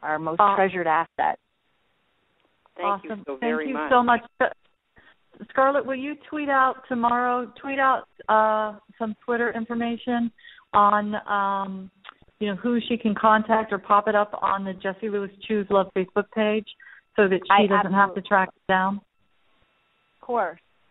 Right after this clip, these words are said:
Speaker 2: That'd be really helpful. Thank you so much for calling in. We're gonna take another caller now, but I want you to, I want you to, um, please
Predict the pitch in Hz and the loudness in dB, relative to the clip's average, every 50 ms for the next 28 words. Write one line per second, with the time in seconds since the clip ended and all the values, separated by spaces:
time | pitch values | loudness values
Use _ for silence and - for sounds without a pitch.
0 | _ _ _ _ _ _ _ _ _ _ _ _ _ _ _ _ _ _ _ _ | _ _ _ _ _ _ _ _ _ _ _ _ _ _ _ _ _ _ _ _
1 | _ _ _ _ _ _ _ _ - 233 226 220 220 226 214 202 214 214 214 208 | _ _ _ _ _ _ _ _ 2 2 2 2 2 -4 -4 -2 -2 -2 -2 -2
2 | 208 196 214 214 208 208 - 208 196 - - _ - 262 294 302 - 311 285 - | -2 0 0 -2 -2 -2 -6 -6 -6 -6 -8 _ -6 -6 -6 -4 -6 -6 -8 -8
3 | - - - 269 240 240 254 240 233 226 226 - - - - 247 233 240 - 233 | -10 -4 0 2 2 2 2 2 0 0 -2 -4 -8 -10 -8 -8 -8 -4 0 2
4 | 226 220 220 220 214 220 226 214 202 208 214 226 220 233 226 - 247 233 - 233 | 2 2 2 -2 -4 -6 -6 -6 -6 -8 -8 -8 -8 -8 -8 -8 -10 -8 -6 -4
5 | 226 226 214 226 214 220 - 208 202 202 202 214 226 226 226 247 254 254 262 262 | -4 -2 -2 -2 -4 -2 2 4 4 6 4 2 0 -2 0 0 0 0 -2 -4
6 | _ _ _ _ _ _ _ - - 240 240 240 226 247 254 247 - 269 233 233 | _ _ _ _ _ _ _ -6 -4 -2 -2 -2 -2 -4 -6 -6 -8 -8 -8 -8
7 | - - 220 220 226 226 226 220 226 - 240 226 226 - - 226 220 214 202 196 | -6 -6 -6 -4 -2 -2 -4 -4 -8 -8 -8 -8 -8 -8 -6 -4 -4 -2 0 2
8 | 208 196 196 190 196 196 - - - - _ _ - 262 254 | 2 2 2 2 0 -4 -8 -14 -20 -20 _ _ -2 -2 -2